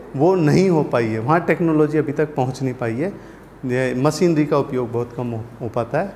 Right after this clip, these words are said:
ऐसे क्षेत्रों में ये की जाती है। विश्व में अगर इसको देखें तो विश्व के जो mainly tropical areas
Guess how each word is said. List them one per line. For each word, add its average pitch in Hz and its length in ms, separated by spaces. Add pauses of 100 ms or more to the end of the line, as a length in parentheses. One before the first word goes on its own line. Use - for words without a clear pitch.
ऐसे 196 260
क्षेत्रों 143 400
में 175 240 (320)
ये 185 380 (300)
की 185 160
जाती 135 360
है। 104 140 (1900)
विश्व 247 300
में 277 160
अगर 247 180
इसको 247 240
देखें 190 420 (460)
तो 311 400 (580)
विश्व 254 380
के 262 280
जो 247 180
mainly 233 840
tropical 208 500
areas 127 540